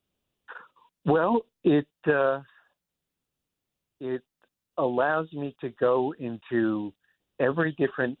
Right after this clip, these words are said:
area, uh, you know, from, uh, writing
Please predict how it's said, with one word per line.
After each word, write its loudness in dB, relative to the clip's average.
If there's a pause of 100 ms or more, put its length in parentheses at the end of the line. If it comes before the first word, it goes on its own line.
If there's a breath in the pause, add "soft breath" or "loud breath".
area, -2 (880)
uh, 0 (440)
you 0
know, 2 (100)
from, 0
uh, 2 (520 soft breath)
writing 0